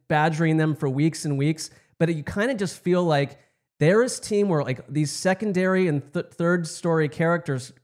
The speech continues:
rise up week after week. And with Josh Allen, anything is possible. And they're hosting the Chiefs. Like, I don't know. They're a weird team in a weird A F C. It's like, I, I, I, I, I kind of feel like anything is possible with them at this point.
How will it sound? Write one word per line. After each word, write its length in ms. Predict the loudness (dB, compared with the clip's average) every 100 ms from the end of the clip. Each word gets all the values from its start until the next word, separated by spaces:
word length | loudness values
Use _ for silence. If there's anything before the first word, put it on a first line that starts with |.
| _
rise 460 | -6 -2 0 0 2
up 300 | 0 0 -18 _ _ _
week 200 | 0 2
after 240 | 0 0
week. 280 | 0 0 0
And 120 | 0
with 140 | 0 0
Josh 320 | 2 2 2
Allen, 260 | 0 0 0
anything 380 | 0 0 0 0
is 100 | -2
possible. 480 | 0 0 0 -4 -4
And 160 | -2
they're 100 | -2 -4
hosting 520 | -4 -2 -2 -2 0
the 80 | 0
Chiefs. 400 | 0 -2 0 -4
Like, 180 | -4 -8 _ _
I 140 | 0 2
don't 140 | 4
know. 240 | 4 2 2
They're 140 | 4
a 80 | 4
weird 320 | 4 2 0
team 260 | -2 -4 2
in 80 | 2
a 60 |
weird 320 | 2 2 2 2
A 160 | 0
F 80 | -2
C. 400 | -4 -2 0 0
It's 160 | -2 -4
like, 180 | -6 -8 _ _ -2
I, 420 | 0 2 2 0 -6
I, 80 | -6
I, 20 |
I, 220 | -6 -8 -6
I 120 | -6
kind 280 | -4 -2 -2
of 80 | -2
feel 220 | 2 4
like 260 | 4 0 -6 _ _
anything 400 | 2 2 2 2
is 140 | 2 0
possible 500 | 0 0 0 -4 -4
with 140 | -4
them 160 | -4 -4
at 80 |
this 160 | -6 -10
point. 320 | -10 -10 -10